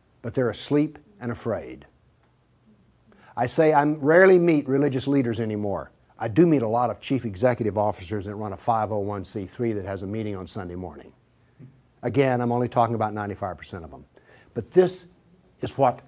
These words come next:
political Islam does. And by the way, it does the same to Buddhism.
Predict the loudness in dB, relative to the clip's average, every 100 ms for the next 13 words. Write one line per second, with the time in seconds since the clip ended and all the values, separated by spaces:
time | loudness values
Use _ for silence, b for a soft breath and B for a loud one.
0 | _ -2 2 2 2 -2 -4 -8 -2 2
1 | 2 0 -2 -2 -4 -10 -18 -20 _ b
2 | b b b 2 6 8 8 6 6 4
3 | 2 -2 0 2 2 2 0 4 6 4
4 | 2 -2